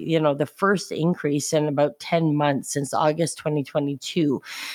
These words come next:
So again, that kind of an employment number is not nearly at recessionary levels, you know, where everyone's talking about possible recession down the road.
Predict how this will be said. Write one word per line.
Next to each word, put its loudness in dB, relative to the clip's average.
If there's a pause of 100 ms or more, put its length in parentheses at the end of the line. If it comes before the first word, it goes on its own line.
So 2
again, 2
that 4
kind 2
of 4
an 2
employment 2
number 2
is 2
not 2
nearly 2
at 0
recessionary 2
levels, 0
you 2
know, 2
where 0
everyone's 0
talking 0
about 0
possible -2
recession 0
down 2
the -2
road. 4